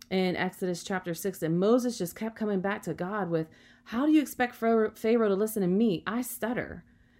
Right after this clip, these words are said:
you know? And he's telling him, I think in chapter four, he says, "I don't, Master, I don't talk well.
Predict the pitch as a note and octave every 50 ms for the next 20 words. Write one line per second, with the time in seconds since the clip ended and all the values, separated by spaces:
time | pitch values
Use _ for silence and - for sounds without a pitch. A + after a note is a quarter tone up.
0 | _ - F#3 F#3+ F#3 F3+ F3 F3 F#3+ G#3 G#3 G#3 - - - - - F3+ F3+ F#3
1 | G#3 A3 G#3+ A3 - A3+ A3 G#3+ G#3 G#3 G#3+ G#3 G#3 G3+ G#3 G#3 G3 G3+ - _
2 | _ _ _ _ _ _ _ _ _ - - - F3+ F3+ - G3+ G3 F#3+ F3+ -
3 | G#3+ G3+ - F#3 E3+ - - B3 B3+ A3+ G#3 G#3 G3+ - G#3 F#3 E3+ F3 F3+ G#3+
4 | A#3 A#3+ A#3 - A3+ C4 D#4+ E4 - - G#3+ B3 C#4+ F4 C#4+ - - - A#3+ A#3+
5 | D4 D#4+ - - F#3+ F3 - - - -